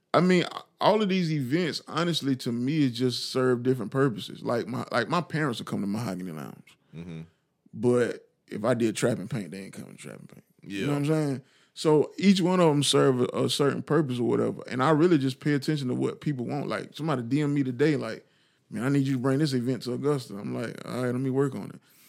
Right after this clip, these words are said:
Speaker 1: But all of these things, I just realized that people are entertained differently now.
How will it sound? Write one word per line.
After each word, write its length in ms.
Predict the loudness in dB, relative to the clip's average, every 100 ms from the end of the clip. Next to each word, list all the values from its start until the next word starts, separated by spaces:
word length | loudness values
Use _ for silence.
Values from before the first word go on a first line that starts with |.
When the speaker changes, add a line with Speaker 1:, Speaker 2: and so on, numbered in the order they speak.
| -20 _ _
Speaker 1:
But 380 | 2 6 6 2
all 220 | 2 4 6
of 60 |
these 200 | 4 4
things, 300 | 2 0 2
I 120 | 2 0
just 180 | 0
realized 460 | 2 4 4 4 2
that 300 | 0 -2 -4
people 360 | -2 0 0 0
are 160 | -2
entertained 580 | -2 -2 -2 -4 -2 -2
differently 420 | -2 -2 -4 -10 -10
now. 260 | -12 -16